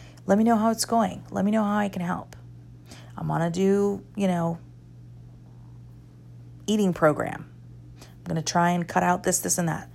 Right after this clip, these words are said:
Okay, awesome. Well, well, you know, I'll eat a salad with you. I could eat more salads, you know, whatever it is. Well, I started a new business.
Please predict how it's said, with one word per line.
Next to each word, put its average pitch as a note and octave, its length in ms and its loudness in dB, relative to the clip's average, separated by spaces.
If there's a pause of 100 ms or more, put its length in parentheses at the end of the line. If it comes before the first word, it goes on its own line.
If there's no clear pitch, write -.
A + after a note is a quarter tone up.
(320)
Okay, D4+ 480 4 (260)
awesome. - 520 -2
Well, D#4 340 2
well, - 360 -4 (100)
you D4 100 -2
know, G3+ 220 0 (680)
I'll B3 160 4
eat E4+ 100 2
a D#4 40 2
salad A#3+ 400 4
with A3 100 -6
you. B3 240 -2 (460)
I G3+ 140 0
could D4 120 2
eat C#4+ 140 4
more B3+ 160 2
salads, A#3 640 0 (180)
you G#2+ 80 -4
know, A2+ 160 -2
whatever A#2 380 2
it F#2+ 80 0
is. - 240 -4 (960)
Well, A#3 120 6
I C4 120 6
started C4 340 4
a B3+ 60 2
new B3 160 0
business. A3+ 560 -2